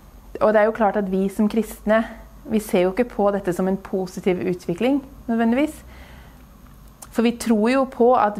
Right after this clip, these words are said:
Bibelens verdier og prinsipper er de beste for alle, uavhengig av om de tror på Gud eller ikke. Samtidig så må vi altså ikke miste av syne at på Bibelens tid så var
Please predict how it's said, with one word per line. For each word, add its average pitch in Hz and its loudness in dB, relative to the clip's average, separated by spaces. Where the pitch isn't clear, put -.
Bibelens 196 0
verdier 190 0
og 190 0
prinsipper - -2
er 160 -2
de 185 -2
beste - -8
for 190 0
alle, 196 0
uavhengig 180 0
av 180 -2
om 185 -2
de 180 -4
tror 180 -2
på 185 -2
Gud 175 -2
eller 185 0
ikke. 247 -4
Samtidig 277 -2
så - 0
må 240 2
vi 247 0
altså 233 0
ikke 233 -2
miste - -2
av - -2
syne 208 0
at - -12
på 208 -2
Bibelens 202 0
tid 247 -2
så 220 -2
var 202 2